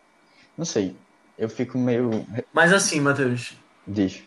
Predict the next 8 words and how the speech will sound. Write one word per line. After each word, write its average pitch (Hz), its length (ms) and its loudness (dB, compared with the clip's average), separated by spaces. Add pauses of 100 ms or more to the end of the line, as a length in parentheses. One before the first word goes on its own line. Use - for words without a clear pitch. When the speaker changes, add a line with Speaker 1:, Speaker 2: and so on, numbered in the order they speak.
(220)
Speaker 2:
minha 143 140 0
opinião 160 360 2
sobre 151 340 0
isso 151 560 2
é 135 160 2
que 147 580 -2 (560)
o 139 100 4
diretor, 160 760 6